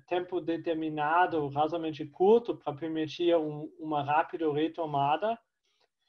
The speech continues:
e, mas mesmo assim, considerar todos os aspectos que eu acabei de falar. E aqui é apenas um, um exemplo de desenho, mas o que eu queria destacar é que é importante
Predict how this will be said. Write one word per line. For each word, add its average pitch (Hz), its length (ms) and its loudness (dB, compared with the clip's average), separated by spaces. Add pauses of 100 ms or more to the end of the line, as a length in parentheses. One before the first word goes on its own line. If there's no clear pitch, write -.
(360)
e, 220 340 -2
mas 180 260 0
mesmo 214 360 0
assim, 196 420 -2
considerar 185 840 2
todos 185 320 0
os 190 180 -6
aspectos 160 640 -4
que - 120 -6
eu 156 540 2
acabei 151 420 -2
de 147 60 -10
falar. 117 380 0 (480)
E 170 100 2
aqui 202 320 2
é 208 100 8
apenas 190 520 2
um, 196 220 -6 (120)
um 214 240 0
exemplo 185 400 0
de 156 200 -4
desenho, 151 720 0 (180)
mas 151 380 -2
o 165 60 -10
que 165 100 -6
eu 170 120 0
queria 175 400 0
destacar 170 580 0
é 180 40 0
que 180 120 -6
é 175 140 2
importante 180 760 -2